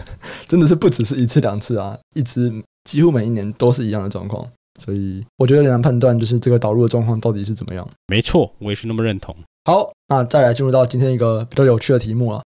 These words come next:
Speaker 1: 因为我们是财经时事放大镜嘛，这礼拜的财经的时事比较少一点。诶，不过其他的时事有。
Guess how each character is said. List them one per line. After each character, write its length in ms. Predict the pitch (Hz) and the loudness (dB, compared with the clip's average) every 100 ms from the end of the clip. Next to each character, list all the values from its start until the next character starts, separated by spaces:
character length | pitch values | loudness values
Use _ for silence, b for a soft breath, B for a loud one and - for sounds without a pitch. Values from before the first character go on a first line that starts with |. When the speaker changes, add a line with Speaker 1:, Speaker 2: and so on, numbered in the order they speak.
| - | -6
Speaker 1:
因 80 | 139 | -2
为 60 | |
我 80 | 160 | 0
们 120 | 113 | 0
是 300 | 113 131 117 | 0 0 0
财 180 | 110 120 | 0 -4
经 180 | 113 143 | -2 0
时 200 | 156 113 | 0 0
事 140 | 127 | 0
放 120 | 135 120 | 0 0
大 140 | 117 | -2
镜 160 | 110 101 | -2 -10
嘛， 160 | - - - | -14 -14 -6
这 100 | 120 | 2
礼 100 | 170 | 2
拜 160 | 117 135 | 4 4
的 140 | 117 | 4
财 240 | 104 - 113 | 0 -2 -4
经 160 | 143 | 0
的 60 | 160 | 0
时 160 | - 113 | 0 0
事 80 | |
比 60 | 120 | 2
较 60 | 113 | 0
少 200 | 95 101 | 0 -6
一 40 | |
点。 100 | - - - | -6 -12 -2
诶， 80 | - | -2
不 140 | - | 2
过 100 | 143 | 2
其 220 | 151 - | 2 2
他 100 | 131 | 2
的 100 | 131 | 2
时 160 | 117 107 | 0 -2
事 200 | - 117 | -4 -4
有。 180 | - | -6